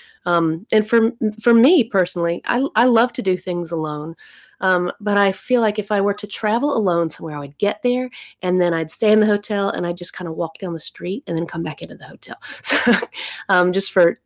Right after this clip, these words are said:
chicken's sake. So could you give us a, an, a reason to travel solo and just encourage us to do it?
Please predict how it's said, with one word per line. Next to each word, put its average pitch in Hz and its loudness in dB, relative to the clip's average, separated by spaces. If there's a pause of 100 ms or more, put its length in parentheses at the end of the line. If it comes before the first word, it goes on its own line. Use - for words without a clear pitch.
(260)
chicken's 156 2
sake. 170 -4 (220)
So 233 0
could 226 2
you 277 0
give 277 0
us 233 0
a, 180 0 (640)
an, 180 -4 (580)
a 208 2
reason 240 2
to 240 0
travel 185 0
solo 160 -2
and 165 -4
just 170 -6
encourage 180 -2
us 156 -4
to 165 -8
do 147 -10
it? - -14